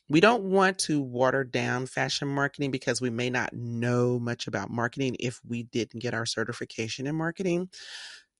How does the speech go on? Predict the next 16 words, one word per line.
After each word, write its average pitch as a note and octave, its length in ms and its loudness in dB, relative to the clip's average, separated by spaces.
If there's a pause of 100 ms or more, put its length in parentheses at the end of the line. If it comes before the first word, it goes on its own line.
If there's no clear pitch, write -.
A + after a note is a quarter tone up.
(160)
You G3 640 2
really E3+ 320 6
want C#3 300 -2
to - 180 -2
focus B2+ 640 -4
on A#2+ 400 -4 (300)
marketing A#2+ 580 -2 (1500)
in F3 240 8
the E3 100 2
fashion - 440 -4
industry. - 480 -4 (540)
And C#3 160 0
here D3+ 640 4
is A#2 600 -2 (220)
a A2 340 -6
great B2 720 0